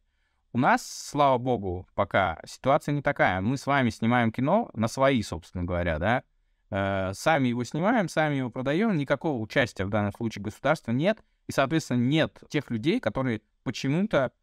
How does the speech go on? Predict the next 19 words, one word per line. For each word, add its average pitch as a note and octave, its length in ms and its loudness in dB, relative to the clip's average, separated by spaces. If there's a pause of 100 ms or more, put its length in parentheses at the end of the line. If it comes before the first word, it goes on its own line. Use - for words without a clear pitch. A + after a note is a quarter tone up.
(120)
будут B2 420 -4 (120)
нас B2 260 2
как-то - 300 -2
там G2+ 300 0
подправлять, A#2+ 840 0
учить, D3 460 -8
исправлять, A#2+ 680 -2 (300)
э, - 80 -14
указывать A#2 420 0
нам G#2+ 160 2
на G#2+ 100 4
ошибки. - 420 -8 (320)
Мы F#3+ 160 0
все E3 160 -2
делаем D#3+ 300 0
сами, D3 580 0
и, B2+ 360 -6
надеюсь, A2 580 -2
э, - 200 -12